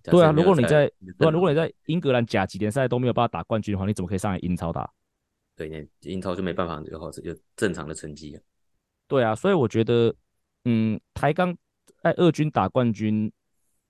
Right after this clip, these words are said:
Speaker 1: 我觉得当然是好事情啊，表示说也许他们可能是在一个正常的节奏上，
Speaker 2: 轨道上。
Speaker 1: 因为如果他们没有赢的话，我们真的会担心说这个球队是不是 <laughs> 上了一军会很惨。那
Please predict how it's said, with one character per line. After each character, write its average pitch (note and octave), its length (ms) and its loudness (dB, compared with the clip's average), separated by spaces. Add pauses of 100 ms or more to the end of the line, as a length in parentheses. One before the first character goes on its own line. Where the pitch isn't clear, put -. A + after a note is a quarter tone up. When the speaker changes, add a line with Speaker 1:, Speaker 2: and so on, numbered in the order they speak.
(720)
Speaker 1:
我 A2+ 160 2
觉 C#3 100 0
得 D3 60 2
当 F3 80 2
然 D3 80 2
是 E3+ 80 0
好 A2+ 180 -4
事 A2+ 160 -4
情 F#2 160 -6
啊， F2 60 -4
表 F#2+ 180 0
示 B2 100 0
说 B2+ 200 4
也 A2 120 4
许 A2 200 0
他 A2 100 -4
们 G#2+ 240 -4
可 G2 140 -6
能 E2+ 260 -6 (720)
是 - 160 -2
在 C3+ 220 4
一 A#2 40 4
个 A2 80 2
正 A#2 260 2
常 F2+ 220 -6
的 F2 320 -4 (400)
节 G2+ 200 -2
奏 G2 180 4
上， F2+ 160 0
Speaker 2:
轨 F2 60 -4
道 E2 60 -8
上。 D#2+ 120 -16 (160)
Speaker 1:
因 C3+ 100 4
为 D3 60 6
如 C#3 80 4
果 C3 80 6
他 C#3 80 4
们 C3+ 80 4
没 A#2+ 100 2
有 A#2+ 180 2
赢 F2 140 -4
的 F2 80 -2
话， G2+ 320 2 (440)
我 G#2 60 -6
们 G2 100 -2
真 B2 80 0
的 A2+ 60 2
会 A2+ 80 0
担 G2+ 200 -2
心 G2+ 160 -2
说 G2 120 -2
这 G2+ 80 -4
个 G2 100 0
球 F2+ 100 -4
队 F2+ 80 0
是 F#2 140 -2
不 F#2 80 -2
是 G2+ 120 -6
<laughs> - 680 -12
上 - 240 0
了 G#2 80 2
一 A2+ 60 0
军 G#2+ 100 2
会 G#2+ 80 4
很 F#2 220 -4
惨。 - 240 -6
那 B2 120 4